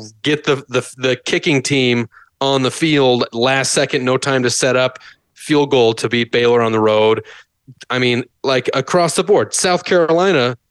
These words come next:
destroys Tennessee, puts sixty-three on Tennessee. What a ridiculous outcome. I mean, this was just a perfect Saturday for reminding teams, like, hey,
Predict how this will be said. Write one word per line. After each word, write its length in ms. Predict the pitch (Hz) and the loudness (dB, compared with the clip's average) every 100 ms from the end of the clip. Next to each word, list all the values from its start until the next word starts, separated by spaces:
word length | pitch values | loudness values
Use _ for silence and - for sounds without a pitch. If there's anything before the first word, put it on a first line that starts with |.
| _ | _
destroys 720 | 160 143 - - 170 156 151 | -4 -4 -2 2 4 4 2
Tennessee, 560 | 135 151 139 135 139 139 | -2 -2 -2 -2 -2 -2
puts 260 | 139 143 - | -2 -2 -2
sixty-three 800 | - 165 - 160 135 135 139 | -2 -4 -4 -6 -6 -2 0
on 140 | 127 120 | 2 0
Tennessee. 500 | 127 113 - 127 107 - - | -2 -2 -2 -2 -2 -10 -10
What 180 | - 139 | -2 2
a 40 | 143 | 2
ridiculous 680 | 127 113 127 127 127 117 117 | 0 0 -4 0 0 2 2
outcome. 340 | 113 - 110 | 0 0 0
I 80 | 107 | 0
mean, 200 | 120 113 - - _ | 0 -2 -8 -20 _
this 180 | 143 143 | -2 0
was 140 | 170 | 0
just 160 | 151 139 | -2 -2
a 40 | |
perfect 400 | 135 - 131 143 | -4 -2 0 0
Saturday 380 | - 117 113 127 | 0 0 2 0
for 300 | 127 117 110 | 0 2 2
reminding 560 | 110 104 101 113 117 107 | 2 0 -2 -2 -2 -4
teams, 320 | 123 107 98 | -4 -4 -2
like, 100 | 101 | -2
hey, 360 | 110 110 110 | 0 0 0